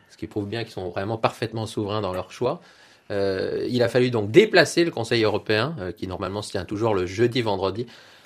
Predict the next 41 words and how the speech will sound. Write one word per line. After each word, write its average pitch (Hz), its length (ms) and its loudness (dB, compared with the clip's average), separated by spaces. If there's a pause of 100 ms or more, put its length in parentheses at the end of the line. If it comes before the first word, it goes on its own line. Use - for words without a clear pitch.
(160)
au 220 120 10
lundi, 151 300 6
mardi. 120 360 2
Et 208 80 -2
ben, 113 100 4
effectivement, 113 680 -4
euh, 101 320 0
je 95 80 -8
crois 135 140 0
que - 80 -2
les 110 60 2
dirigeants 117 420 2
européens 104 540 2
auront 113 320 2
donc 101 200 -2
le 110 80 4
week-end 127 520 0
pour 101 180 -4
attendre, 117 580 -4
examiner, 123 680 0 (480)
euh, 98 260 2
les 104 140 0
conséquences 123 560 0
du 101 100 -6
choix 120 320 2
démocratique 101 720 -2
des, 90 320 2
des 90 140 -6
Britanniques. 92 580 -2 (640)
Je - 80 -6
crois 143 180 6
que 147 60 2
la - 80 8
plupart 151 320 8
des 131 100 2
dirigeants 123 400 6
européens, 113 580 6
euh, 98 40 2
souhaitent 104 360 -2
d'abord, 123 500 4
euh, 92 320 0